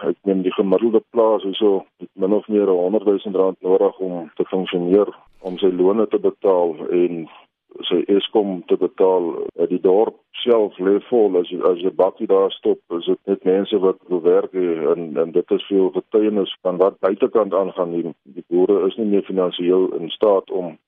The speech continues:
te boer en, eh, met produksie vorentoe te gaan nie. Dit gaan nou oor oorlewing en 'n ou moet nou maar jou rieme dun sny.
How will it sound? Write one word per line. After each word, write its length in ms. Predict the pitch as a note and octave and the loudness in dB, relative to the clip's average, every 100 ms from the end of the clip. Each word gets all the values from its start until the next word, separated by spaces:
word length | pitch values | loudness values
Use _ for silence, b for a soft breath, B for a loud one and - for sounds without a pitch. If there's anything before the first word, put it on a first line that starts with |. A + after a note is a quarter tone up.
| - | -14
te 80 | - | -10
boer 360 | F#2+ G#2+ G#2+ G2 | 0 2 2 0
en, 200 | F2+ E2 E2 | -4 -6 -2
eh, 180 | F2 | 0
met 240 | D#2+ F2 - | 0 -4 -4
produksie 480 | - - F#2+ - G2 | -6 -2 -2 -4 -2
vorentoe 340 | A2 A2+ G#2+ G2+ | 2 2 0 -4
te 140 | F#2+ | -2
gaan 160 | F2+ F2+ | 0 -2
nie. 80 | E2+ | 0
Dit 180 | F2 | -2
gaan 180 | - G2+ | 0 0
nou 160 | F#2 F#2+ | 2 2
oor 180 | G#2+ G2 | 0 0
oorlewing 540 | F#2 F2 F2+ G2+ A2 G2 | -2 -2 2 2 2 -2
en 80 | F2+ | -2
'n 120 | - | -2
ou 100 | G2 | -2
moet 160 | G2+ | -2
nou 140 | F#2 F#2+ | 0 0
maar 140 | G2 | 2
jou 160 | F#2+ F2+ | 2 0
rieme 260 | F#2+ A2 G#2 | 0 0 0
dun 200 | G#3 A#2 | -2 -2
sny. 260 | A2 F#2+ | -2 -4